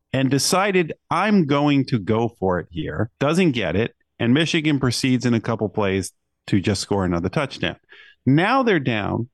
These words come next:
by two touchdowns, right? And, and what did, what did Franklin decide to do when he scores a touchdown? They're down by nine.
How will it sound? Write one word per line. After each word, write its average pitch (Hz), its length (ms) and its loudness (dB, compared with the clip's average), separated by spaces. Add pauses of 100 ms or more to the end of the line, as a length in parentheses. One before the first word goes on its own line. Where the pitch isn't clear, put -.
by 117 120 -2
two 123 240 0
touchdowns, - 500 -8 (200)
right? 160 300 -2 (240)
And, 131 120 -2 (120)
and 120 400 -2
what 233 240 0
did, 175 360 0 (800)
what 170 400 0
did 196 240 2
Franklin 143 540 0
decide 117 480 -2
to 113 60 -2
do 90 280 2
when 92 200 0
he 101 180 -2
scores 190 760 0 (120)
a 123 80 -2
touchdown? - 880 -6
They're 101 140 0
down 139 460 0
by 147 180 2
nine. 127 760 0